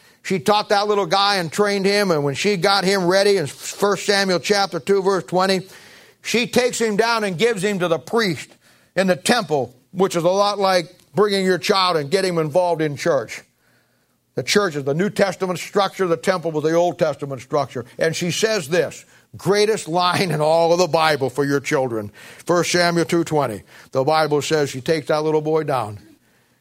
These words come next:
and she lends him to the Lord. She trained him.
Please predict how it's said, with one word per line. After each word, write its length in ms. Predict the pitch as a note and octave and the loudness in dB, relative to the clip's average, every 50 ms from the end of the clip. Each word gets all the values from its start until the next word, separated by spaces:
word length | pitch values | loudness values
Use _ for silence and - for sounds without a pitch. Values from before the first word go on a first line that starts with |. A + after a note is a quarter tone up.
| _ _ _ _ _ _ - | _ _ _ _ _ _ -4
and 160 | D3+ D3 C#3+ | -4 -4 -4
she 200 | - - C#3 B2+ | -4 -4 -4 -2
lends 420 | C3 C#3 E3 F3 E3 D3+ C3 G#2+ | -2 0 0 0 -2 -2 -6 -6
him 200 | A#2 A#2 B2 A#2 | -8 -8 -10 -8
to 140 | - - C3 | -6 -6 -4
the 60 | A#2+ | -4
Lord. 460 | C3 B2 A#2+ A2+ G2+ F2+ F2+ E2+ - - - - - _ _ _ - - - _ _ _ - - - _ _ _ - - - _ _ _ - - - - _ _ _ - - - _ _ _ _ _ _ _ _ _ _ - | -2 -4 -4 -4 -6 -8 -12 -14 -14 -16 -16 -18 -18 _ _ _ -18 -18 -18 _ _ _ -20 -20 -20 _ _ _ -20 -20 -20 _ _ _ -20 -20 -20 -20 _ _ _ -20 -20 -20 _ _ _ _ _ _ _ _ _ _ -14
She 220 | - - C#3+ B2 | -8 -6 -6 -6
trained 380 | B2 - - F#3 F#3 G3+ G#3 G#3 | -4 -2 0 0 0 0 0 0
him. 320 | A#3+ A#3+ A#3+ - - | -2 -2 -4 -8 -14